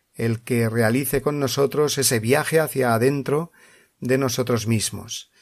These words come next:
No es, por tanto, un conocimiento solamente psicológico, sino un conocimiento desde la fe, conocerme como Dios me conoce,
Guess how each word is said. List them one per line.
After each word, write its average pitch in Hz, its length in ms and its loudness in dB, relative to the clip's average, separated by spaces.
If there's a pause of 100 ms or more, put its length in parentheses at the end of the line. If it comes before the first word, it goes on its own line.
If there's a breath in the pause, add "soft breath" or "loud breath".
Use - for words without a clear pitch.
(680 loud breath)
No 117 80 -6
es, 113 80 -4
por 117 160 -6
tanto, 120 320 0
un 120 160 2
conocimiento 117 1300 2
solamente 117 640 -2
psicológico, 117 840 -2 (460 soft breath)
sino 117 260 -2
un 120 80 0
conocimiento 135 640 2
desde 120 260 2
la 95 120 0
fe, 113 380 0 (520 soft breath)
conocerme 135 560 -2
como 113 280 2
Dios 143 260 2
me 127 140 -4
conoce, 113 580 -2